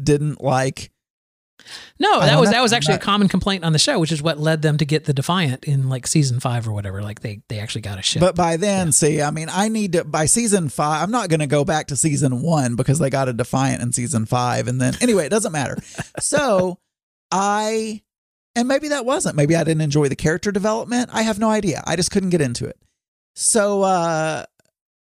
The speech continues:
Speaker 1: I
Speaker 2: I can tell you why you didn't like Deep Space Nine, but you don't wanna hear it.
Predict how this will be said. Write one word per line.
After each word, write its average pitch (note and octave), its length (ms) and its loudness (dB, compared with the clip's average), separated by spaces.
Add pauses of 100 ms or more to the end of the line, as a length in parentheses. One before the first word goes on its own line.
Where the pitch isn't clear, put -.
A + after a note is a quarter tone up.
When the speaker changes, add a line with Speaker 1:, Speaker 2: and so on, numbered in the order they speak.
(140)
Speaker 1:
I A#3+ 680 0 (840)
Speaker 2:
I G3 140 -2
can D4 140 -2
tell G#3+ 160 2
you G3 120 2
why E3+ 120 2
you D#3+ 120 2
didn't E3 240 2
like D#3 220 2
Deep C#3 120 -2
Space - 280 -2
Nine, C#3+ 160 4
but A#2+ 140 -2
you A#2+ 60 2
don't G#2+ 120 2
wanna F2+ 140 -4
hear - 160 -14
it. - 100 -18